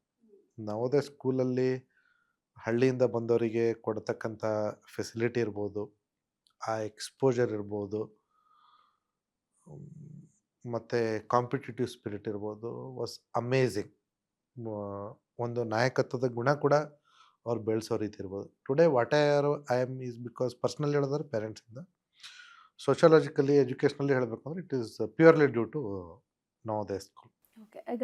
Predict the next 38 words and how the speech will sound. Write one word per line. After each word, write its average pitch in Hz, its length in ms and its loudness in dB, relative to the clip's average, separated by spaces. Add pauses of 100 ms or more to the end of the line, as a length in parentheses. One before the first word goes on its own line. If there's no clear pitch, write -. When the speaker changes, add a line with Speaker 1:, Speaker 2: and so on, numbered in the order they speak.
Speaker 2:
ಬ್ರಿಲಿಯಂಟ್ 226 500 0
ಆಗಿದ್ದಕ್ಕೇನೆ 254 640 2
ನವೋದಯದಲ್ಲಿ 226 640 0
ನಿಮ್ಗೆ 220 200 -4
ಸೀಟ್ 220 280 -6
ಸಿಕ್ತು, - 300 -2
ಅಲ್ಲಿ 208 160 2
ಓದಿದ್ರಿ. 196 460 -2 (320)
But 262 320 2
ಸ್ಕೂಲ್‌ನಲ್ಲಿ 320 1000 6
ಯಾವ 254 220 12
ತರ 269 220 4
ಸ್ಟೂಡೆಂಟ್ 214 400 0
ನೀವು? 202 140 -2
ಅಂದ್ರೆ 202 280 2
ಫಸ್ಟ್ 202 280 -8
ಬೆಂಚಾ, 196 640 -6
ಲಾಸ್ಟ್ 196 320 0
ಬೆಂಚಾ, 196 440 -6
ತುಂಬಾ 202 260 -4
ತರ್ಲೆನಾ, 196 600 -2
Speaker 1:
ನಾನ್ 147 220 -2
ತುಂಬಾ 147 240 6
Speaker 2:
ಅಥವಾ 226 260 8
Speaker 1:
ಗಿಡ್ಡ 180 220 12
ಇದ್ದೆ, 170 140 6
Speaker 2:
ತುಂಬಾ 247 160 12
Speaker 1:
ಹಾಗಾಗಿ 269 180 12
Speaker 2:
ಡೀಸೆಂಟು, 254 380 10
Speaker 1:
ಫಸ್ಟ್ 226 140 8
Speaker 2:
ಆ 220 40 8
Speaker 1:
ಬೆಂಚ್. 226 240 6
Speaker 2:
ತರ? 220 140 8 (1900)
Speaker 1:
ಅವಾಗ 139 260 4
ನಾನ್ 135 260 -4
ತುಂಬಾ 120 200 -6
ಗಿಡ್ಡ 110 240 -8
ಇದ್ದೆ. 104 320 -6